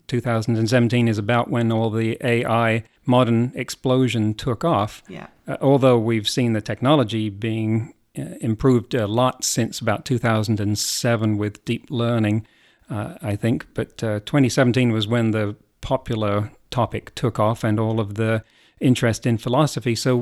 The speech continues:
Speaker 1: where has that led you that you weren't anticipating at that point? What have you done that you didn't foresee happening?
Speaker 2: Uh, so much. <laughs> Um, although I think it's, you know, part of a symptom of doing a P H D in philosophy is that you don't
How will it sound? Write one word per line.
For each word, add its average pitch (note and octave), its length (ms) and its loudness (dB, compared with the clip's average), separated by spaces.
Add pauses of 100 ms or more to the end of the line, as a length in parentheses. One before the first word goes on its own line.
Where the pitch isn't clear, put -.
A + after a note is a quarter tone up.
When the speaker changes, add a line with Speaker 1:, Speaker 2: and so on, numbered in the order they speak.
Speaker 1:
where F3 260 2
has D#3 220 4
that C3+ 160 2
led C3+ 260 2
you C3 220 6
that A#2 160 0
you B2+ 180 0
weren't C3+ 300 4
anticipating A2 1120 -2 (160)
at A#2 160 -6
that - 160 -8
point? A2 220 0
What F3+ 100 6
have F#3 80 2
you D3 100 4
done C3 300 4
that A#2 140 0
you A2+ 100 -2
didn't A#2 340 0
foresee A#2 460 2
happening? A#2 500 -2 (400)
Speaker 2:
Uh, E3+ 140 -10
so F3 240 -6
much. E3 420 -4
<laughs> G#3 40 -2 (560)
Um, D3+ 420 0
although E3 240 2
I D#3+ 100 6
think F3+ 460 -8
it's, - 320 -16 (300)
you D#3+ 80 -8
know, C3+ 60 -8
part D#3 180 -8
of C#3 80 -8
a - 20 -10
symptom C#3+ 320 -10
of B2+ 160 -10
doing C3+ 200 -10
a C3 40 -14
P C#3 140 -14
H C3+ 140 -14
D C#3 100 -10
in C3 80 -10
philosophy C3+ 500 -10
is B2+ 140 -12
that - 140 -12
you C3+ 100 -12
don't C3 280 -10